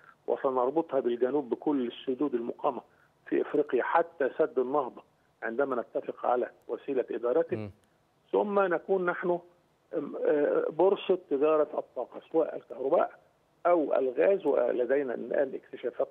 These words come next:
Speaker 1: عظيمة، أو البترول، وإن شاء الله تزداد اكتشافاتنا فيه. وطبعًا
Speaker 2: نعم.
Speaker 1: الأردن، آه، في، يقف في ال-، في، في البر ال-، آه، الحدود من هذه المسألة،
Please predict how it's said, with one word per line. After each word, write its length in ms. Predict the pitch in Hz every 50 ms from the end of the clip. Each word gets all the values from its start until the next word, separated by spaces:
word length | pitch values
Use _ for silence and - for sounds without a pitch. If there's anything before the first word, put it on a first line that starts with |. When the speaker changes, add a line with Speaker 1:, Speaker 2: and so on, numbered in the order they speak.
| -
Speaker 1:
عظيمة، 420 | - - - 147 180 202 202 202 202 - _ - _ _ _ _ -
أو 200 | - 185 196 190
البترول، 460 | 160 131 123 127 - - 139 143 143 135
وإن 160 | 123 120 117
شاء 240 | - - 139 120 113
الله 220 | 120 127 135 135 - - _ _ _ _ _ _ -
تزداد 380 | 127 110 110 117 135 131 -
اكتشافاتنا 680 | 107 - - 120 110 107 117 - 147 135 - - 117 101
فيه. 220 | - - 104 85 - _ _ _ _ _ _ _ -
وطبعًا 240 | 135 - 160 175 -
Speaker 2:
نعم. 120 | 165 160
Speaker 1:
الأردن، 460 | 156 - - 165 147 135 - 143 143 - - _ _ _ _ _ _ _ _ 123
آه، 440 | 123 127 131 127 123 127 123 123 - - - -
في، 60 | -
يقف 460 | - - 135 147 143 - - - 131 - - - - - -
في 60 | 123
ال-، 140 | 120 120 - - -
في، 220 | - 58 57 - - _ _ _ _ _ _ _ _ -
في 60 | 117
البر 380 | 110 113 131 147 160 151 135
ال-، 420 | 131 123 117 117 110 113 117 110 107 - _ _ _ _ _ _ _ _ _ -
آه، 800 | - - - - - - - - - - - 92 - - - -
الحدود 560 | 117 - - - 117 - 151 147 127 120 123
من 240 | 123 110 113 113 -
هذه 240 | 113 110 - 135
المسألة، 520 | 123 113 113 107 - - - - 170 170